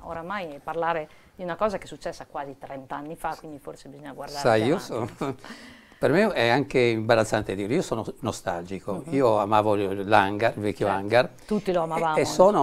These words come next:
Speaker 1: insomma.
Speaker 2: e sono sempre stato contrario a questa grande struttura che è costata tanti soldi. Io ero, mm, dell'idea che il ge-, geometra Pagnini, non so se qualcuno lo ricorda, era legato, dirigente anche a Loreto, i figli hanno giocato a basket, aveva fatto un progetto fantastico,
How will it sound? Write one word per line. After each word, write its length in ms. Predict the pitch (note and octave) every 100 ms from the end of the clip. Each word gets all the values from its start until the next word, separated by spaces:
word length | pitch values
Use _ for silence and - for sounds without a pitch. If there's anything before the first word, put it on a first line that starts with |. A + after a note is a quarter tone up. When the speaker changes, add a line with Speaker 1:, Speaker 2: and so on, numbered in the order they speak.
| B2
Speaker 1:
insomma. 40 |
Speaker 2:
e 100 | B2+
sono 220 | A#2 D3+ C3+
sempre 240 | C3+ B2+
stato 240 | - B2
contrario 480 | A2+ A#2 A#2 A2+ A2
a 40 | G#2+
questa 260 | G#2+ A2+
grande 340 | G#2 A2 G#2+ G#2
struttura 560 | A2 G#2 G2+ G2 G2 - - _ _ - - _ _ _ _ _ _ _ _ _ -
che 100 | D3
è 20 |
costata 400 | C3 A2+ A#2+ A#2
tanti 260 | A2 G#2 G#2
soldi. 360 | - F#2+ G#2+ C3+
Io 80 |
ero, 320 | C3+ A2+ A2 A2+
mm, 420 | A2+ G#2+ G2 G2
dell'idea 500 | G2+ A2 B2 A#2+ A#2+
che 120 | -
il 200 | A2 G#2+ G#2+
ge-, 240 | B2+ D#3 -
geometra 480 | E3+ C#3 D3 B2+ A2
Pagnini, 520 | A2+ A2 G#2+ G2+ G#2
non 100 | G2
so 140 | -
se 120 | G#2+
qualcuno 360 | G2+ G2+ - G#2+
lo 100 | G#2
ricorda, 580 | G#2 A2+ G#2+ G#2 G#2 G#2 - -
era 180 | - A2
legato, 360 | G#2+ G#2+ A2+ A2
dirigente 440 | G#2 G#2 G#2+ G#2
anche 160 | G#2 G#2+
a 40 |
Loreto, 360 | G#2+ G#2 A2 G#2
i 40 |
figli 240 | - G#2 G2
hanno 160 | G#2
giocato 280 | G#2 G#2+ G#2
a 40 |
basket, 380 | G#2 G2+ - - - - -
aveva 120 | -
fatto 220 | E3+ B2+ B2
un 60 |
progetto 360 | A2+ A#2+ C3 A#2+
fantastico, 840 | A2 G2+ G#2 G#2+ - A2 G#2+ A2